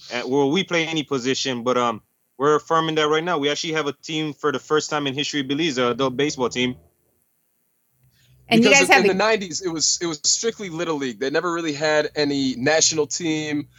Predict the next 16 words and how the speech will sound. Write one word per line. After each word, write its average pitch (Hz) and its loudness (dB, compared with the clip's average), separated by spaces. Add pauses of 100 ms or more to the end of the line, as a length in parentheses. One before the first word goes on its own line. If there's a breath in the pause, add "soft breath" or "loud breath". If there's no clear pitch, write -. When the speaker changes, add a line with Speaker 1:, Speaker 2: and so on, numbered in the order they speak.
(180 soft breath)
Speaker 3:
or 139 0
any 143 2
Speaker 1:
Pony 120 0
Speaker 3:
even, 135 2
Speaker 1:
or, 98 -10
yeah. 214 4
Speaker 3:
yeah, 220 2
even 226 0
Pony 196 2
or 175 0
any 180 4
Speaker 1:
Colt, 175 4
Speaker 3:
type 165 2
of, 135 0
Speaker 1:
yeah. 139 0
Speaker 3:
uh, 123 2